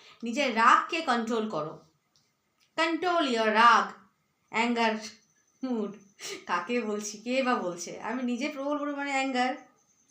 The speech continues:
মার্স খুব বলবান না, মার্স, ভার্গোত্তমা মার্স আমার। Actually রাগটা, আমি আমারটা বলছি থামিয়ে, রাগটা আমি কিন্তু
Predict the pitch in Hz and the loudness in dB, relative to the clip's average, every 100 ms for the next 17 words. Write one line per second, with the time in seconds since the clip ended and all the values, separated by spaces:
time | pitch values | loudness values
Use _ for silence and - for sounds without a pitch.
0 | _ _ _ - - - 247 330 - - | _ _ _ -20 -16 -2 4 4 2 -4
1 | 269 330 294 349 415 285 185 208 240 285 | 0 2 2 2 2 2 0 0 0 0
2 | 294 - 233 226 247 262 285 262 240 220 | -2 -4 -4 0 0 0 0 0 2 2
3 | 240 240 190 147 98 - _ _ _ _ | 2 0 -6 -6 -10 -14 _ _ _ _
4 | _ _ 262 - 427 427 233 240 320 339 | _ _ -6 0 4 4 6 8 8 6
5 | 285 285 262 - - 277 262 254 277 247 | 2 2 2 0 -6 -2 0 0 -2 -4
6 | 180 165 247 185 180 - - _ _ - | -6 -6 -10 -10 -12 -14 -18 _ _ -10
7 | 196 254 320 294 330 311 339 320 | 2 4 4 4 4 4 0 -4